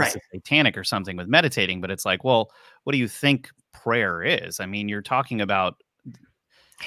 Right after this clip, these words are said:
Speaker 2: there
Speaker 1: With
Speaker 2: is no delineation between prayer and meditation. Of course, if you're
Speaker 1: Mm.
Speaker 2: meditating all the time and you're focusing, like, some, sometimes you're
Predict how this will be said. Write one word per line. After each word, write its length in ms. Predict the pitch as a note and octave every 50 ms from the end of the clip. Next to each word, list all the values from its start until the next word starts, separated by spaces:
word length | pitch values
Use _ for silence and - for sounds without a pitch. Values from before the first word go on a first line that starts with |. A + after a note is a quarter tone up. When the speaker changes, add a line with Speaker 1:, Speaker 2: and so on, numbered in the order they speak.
| - - - - - _ _ -
Speaker 2:
there 100 | D3+ D3
Speaker 1:
With 80 | G3+ G#3+
Speaker 2:
is 120 | F#3+ -
no 140 | - G3+ F#3+
delineation 760 | D3+ F3 F3 E3 F3 D#3+ C#3+ C3+ D3 E3 D3+ - - B2+ A2
between 360 | G2+ A2 G#2+ - B2 A2 G#2+ G2+
prayer 280 | - - B2+ A#2 G#2+ G#2+
and 80 | G2+
meditation. 460 | G#2 G#2 G2 G2+ - B2 G#2 - -
Of 60 | F#2 -
course, 420 | - D3+ C3+ A#2 G#2+ - - - -
if 180 | - C#3 B2+ -
you're 140 | C#3 B2 B2
Speaker 1:
Mm. 40 |
Speaker 2:
meditating 440 | D#3 G3 - E3 C3+ - C3 A#2+ A#2
all 100 | A2+ A2
the 60 | A2
time 260 | G#2+ - B2 A2 G#2+ G#2
and 60 | G#2
you're 100 | G2+ G2+
focusing, 680 | G2+ - - D3+ C#3 - C3 - - A#2+ A2+ A2 G#2+ G#2 _ _ - _ _ _ _ _ _ -
like, 420 | A2+ A2 G#2+ G#2 G2+ - - - _ _ _ _ _ _ _ _ -
some, 340 | - - D3+ D#3+ D#3 C#3 - _
sometimes 640 | - - D#3+ D3+ D3+ - C3 B2 A#2+ B2+ C#3 C#3 A#2+ A2+
you're 280 | A#2 A2+ A2 A2 A2